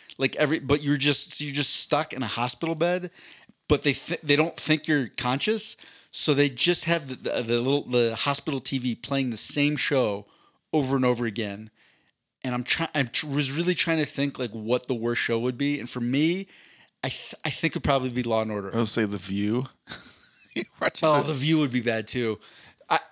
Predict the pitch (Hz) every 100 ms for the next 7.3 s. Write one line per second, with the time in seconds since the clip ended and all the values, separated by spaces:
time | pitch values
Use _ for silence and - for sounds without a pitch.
0 | - - 190 165 180 156 160 165 147 139
1 | 139 135 123 123 120 120 110 104 - 147
2 | 143 - 143 143 - 117 113 123 - 113
3 | 113 117 117 110 104 107 113 127 139 -
4 | - - _ 147 147 - _ _ - 160
5 | 196 185 170 170 147 139 131 - 127 113
6 | 123 110 104 98 123 120 - 127 107 -
7 | 110 95 -